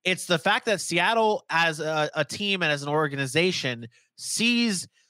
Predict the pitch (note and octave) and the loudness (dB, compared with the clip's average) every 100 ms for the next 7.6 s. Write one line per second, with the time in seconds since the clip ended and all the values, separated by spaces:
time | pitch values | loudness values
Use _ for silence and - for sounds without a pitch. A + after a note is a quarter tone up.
0 | _ D3 D3+ E3+ G#3 A3 G3 F#3 F3 F#3 | _ -2 2 4 4 4 4 2 2 4
1 | F#3 F#3 F3+ - E3+ D#3 C3+ D3 E3 D#3 | 4 4 0 2 0 2 4 4 4 2
2 | E3+ D#3 - D#3 - D#3 C#3 C3 A#2+ A#2 | -2 -2 -2 -12 0 0 0 -2 -2 -4
3 | - _ _ D3 D#3 F#3+ G3+ F3+ - D#3+ | -12 _ _ -6 -4 -6 -4 -4 -2 -2
4 | F#3 F3 E3+ D#3 E3 D3 D#3 F3+ - G3 | 0 0 0 2 4 4 2 0 -2 -6
5 | - F#3+ E3 E3+ - E3+ - - D3+ C#3+ | -4 -4 -2 -2 0 -2 -2 -4 -4 -4
6 | D3+ E3 F3 E3 _ _ _ _ - C#4 | -6 -2 -2 -2 _ _ _ _ 0 0
7 | D4 G#3 D3 C3+ A2+ | 0 -2 0 0 -2